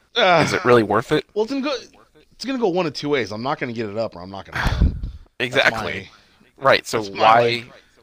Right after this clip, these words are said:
Speaker 2: why even do anything?
Speaker 1: C-, buddy, it's to still try, all right?
Speaker 2: Uh, buddy, how many,
Speaker 1: Like,
Speaker 2: how m-, at some
Speaker 1: the
Speaker 2: point you gotta
Speaker 1: famous
Speaker 2: strike out and
Speaker 1: fucking
Speaker 2: just go back to
Speaker 1: words,
Speaker 2: the dugout.
Speaker 1: the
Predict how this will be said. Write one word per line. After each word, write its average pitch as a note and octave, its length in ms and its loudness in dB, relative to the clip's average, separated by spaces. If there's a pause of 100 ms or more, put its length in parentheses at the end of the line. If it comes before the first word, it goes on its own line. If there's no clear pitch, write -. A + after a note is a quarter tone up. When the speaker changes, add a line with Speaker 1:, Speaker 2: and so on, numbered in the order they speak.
(140)
Speaker 2:
why A2 140 2
even C#3 220 -6
do C3+ 160 -6
anything? G#2 360 -12 (1300)
Speaker 1:
C-, F#3+ 80 -10 (140)
buddy, G#3+ 480 -6
it's B2 300 -12
to C3+ 120 -10
still G3 320 -4
try, A#2+ 500 -4 (320)
all C#3+ 80 -2
right? F3 220 -2 (1040)
Speaker 2:
Uh, F#3 60 -4
buddy, G#3 240 4
how B3 300 0
many, D#4 240 -2 (140)
Speaker 1:
Like, D#3 180 -2
Speaker 2:
how C4+ 140 -6
m-, C#4 80 -14 (340)
at E3+ 180 4
some - 160 -2
Speaker 1:
the - 60 0
Speaker 2:
point F#3+ 140 0
you G#3 40 4
gotta G#3 120 4
Speaker 1:
famous A#3 100 2
Speaker 2:
strike G3 260 2
out G#3+ 140 6
and - 80 -2
Speaker 1:
fucking G#3+ 80 -4
Speaker 2:
just F#3+ 120 -2
go G3+ 140 2
back D#3 160 2
to D3+ 100 -12
Speaker 1:
words, A#2 100 -4
Speaker 2:
the D#3+ 60 -4
dugout. F#2 320 -6 (1160)
Speaker 1:
the - 80 -20